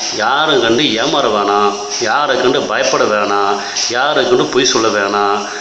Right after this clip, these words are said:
உங்க தொழில், உங்க திறமை உங்ககிட்டே இருக்கும். வாசி யோகத்தை வச்சு ஒண்ணு மட்டும் உறுதியா சொல்றேன், இந்த கலைகள்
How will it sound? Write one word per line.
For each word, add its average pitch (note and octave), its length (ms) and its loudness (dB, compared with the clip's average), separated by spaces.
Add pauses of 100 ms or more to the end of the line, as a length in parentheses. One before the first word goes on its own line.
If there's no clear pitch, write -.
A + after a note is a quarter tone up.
(220)
உங்க E3 380 4
தொழில், A#2 520 0
உங்க D3+ 280 2
திறமை A#2 440 0
உங்ககிட்டே A#2 760 2
இருக்கும். G2 600 -2 (500)
வாசி E3 480 2
யோகத்தை C3 420 2
வச்சு A#2 560 0 (260)
ஒண்ணு C3+ 400 2
மட்டும் D#3 360 2
உறுதியா C#3 100 2
சொல்றேன், G2+ 640 -2 (840)
இந்த D#3 280 2
கலைகள் F3 500 0